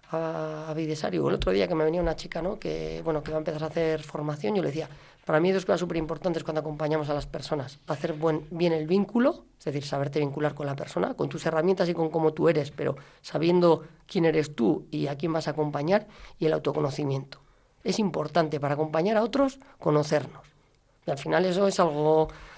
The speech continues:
digo, que te lo vas a llevar tú para tu vida. Entonces, cuanto más, les deci-, les decía a esta chica, ¿no? A esta chica que se va, que va a entrar ahora, cuanto más te formes, cuanto más te conozcas a nivel personal, mejor vas a hacer tu trabajo.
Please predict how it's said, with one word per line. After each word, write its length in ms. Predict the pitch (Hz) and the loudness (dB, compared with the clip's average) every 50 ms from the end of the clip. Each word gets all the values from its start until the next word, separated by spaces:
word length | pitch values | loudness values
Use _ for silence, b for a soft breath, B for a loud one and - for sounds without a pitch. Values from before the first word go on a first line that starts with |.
| B B _ - | B B _ -2
digo, 260 | 185 170 151 143 139 | 0 0 2 0 0
que 100 | 160 147 | -2 -2
te 120 | - 165 | -2 0
lo 80 | 156 170 | 2 2
vas 160 | 185 190 202 | 4 4 4
a 40 | 185 | 4
llevar 200 | 170 165 160 156 | 6 4 4 2
tú 200 | - - 165 147 | 0 -4 -4 0
para 260 | - 147 143 143 143 | 2 2 2 2 0
tu 100 | 151 143 | -4 -2
vida. 240 | 147 170 156 - - - | 0 0 -2 -2 -4 -6
Entonces, 200 | - - 139 139 | -6 -6 -6 -6
cuanto 460 | - - 170 156 151 151 151 160 147 | -2 2 2 2 2 2 0 0 2
más, 400 | 156 170 180 190 185 160 - B B B B B B B B B _ _ - | 4 4 4 4 4 2 0 B B B B B B B B B _ _ -2
les 260 | 175 160 156 156 147 | -2 0 0 0 0
deci-, 260 | 156 147 156 180 - | -2 -2 -2 -4 -6
les 180 | 180 156 147 135 | -6 -8 -8 -6
decía 320 | 160 156 139 147 196 - | -6 -6 -6 -2 -2 0
a 40 | 156 | 0
esta 180 | 139 147 - - | -2 -2 -6 -8
chica, 240 | - 180 - - 151 | -6 -6 -6 -2 -2
¿no? 180 | 175 - 247 196 | 0 0 2 0
A 40 | |
esta 540 | 165 - - - 175 175 175 175 165 180 175 | 0 -2 -6 -6 -6 -6 -6 -8 -8 -10 -12
chica 200 | - - 190 165 | -10 -8 -8 -8
que 80 | - 147 | -6 -4
se 120 | - 160 | -2 2
va, 340 | 160 160 160 156 151 151 151 | 2 2 2 2 0 -2 -4
que 100 | 151 175 | -4 -2
va 60 | 160 151 | -2 -2
a 20 | |
entrar 180 | 151 156 165 156 | -2 -2 -2 -2
ahora, 200 | 160 175 208 208 B B B B | -2 -2 -4 -6 B B B B
cuanto 360 | - - 147 151 151 147 156 143 | -2 0 0 0 0 0 -2 -2
más 240 | 170 190 190 - - - _ _ | -2 -2 -2 -6 -10 -20 _ _
te 160 | - 196 185 | -4 -4 -4
formes, 420 | - - 185 180 170 160 151 139 | 0 2 2 4 4 2 0 -2
cuanto 340 | 147 160 147 139 139 156 147 | -2 -4 -6 -4 -4 -4 -2
más 260 | 151 185 208 196 - - | 0 0 0 -2 -2 -2
te 120 | 233 220 | -4 -2
conozcas 540 | - - 165 165 175 160 - - 156 139 - | 0 0 2 2 2 2 0 -4 -6 -4 -2
a 40 | 151 | 0
nivel 220 | 147 147 156 160 | 2 2 2 2
personal, 580 | 156 180 160 139 143 143 151 175 214 311 302 B B B B B B | 0 -2 -4 -4 -4 -2 2 2 2 2 0 B B B B B B
mejor 240 | - 156 143 170 175 | -2 -2 0 0 -2
vas 120 | 170 165 | -2 -4
a 20 | 156 | -4
hacer 160 | 147 175 156 | -4 -6 -6
tu 100 | - 175 | -6 -8
trabajo. 540 | - 156 147 147 185 208 208 - - - B | -8 -6 0 4 4 4 4 2 -2 -14 B